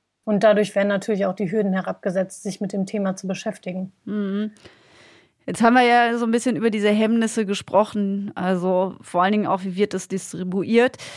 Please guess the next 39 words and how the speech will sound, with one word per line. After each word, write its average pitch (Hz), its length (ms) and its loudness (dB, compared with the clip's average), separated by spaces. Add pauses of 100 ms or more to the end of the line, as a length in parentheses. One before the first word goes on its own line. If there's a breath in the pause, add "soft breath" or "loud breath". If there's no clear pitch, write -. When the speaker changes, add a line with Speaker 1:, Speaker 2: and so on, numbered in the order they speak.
(160 loud breath)
Speaker 2:
Äh, - 180 -6
da 208 200 4
gibt 202 200 -2
es 226 140 0
ja 202 160 4
heutzutage 202 680 0
jetzt 208 260 -2
ein 202 80 -2
bisschen 208 300 -6
bessere 202 320 -2
Lösungen. 214 640 0
Also 185 360 -2
Hosting-Anbieter 202 840 -2
wie 196 140 0
Podigy 208 600 0
zum 196 200 -4
Beispiel 202 960 2
bieten 202 460 -4
da 196 100 2
eine 196 220 2
Option 196 600 -2
an, 208 580 -2 (180)
also 175 240 -2
wie 214 140 2
die 214 80 0
externen 233 480 4
Podcasts 226 380 2
sozusagen 208 580 0
auch 196 140 2
den 185 140 -2
internen 233 460 0
Podcast 220 460 -4
ausspielen 202 460 -2
kann, 190 200 -2
eben 190 220 -2
für - 100 -8
eine 190 220 -2
bestimmte 190 440 -2
Zielgruppe. 208 760 0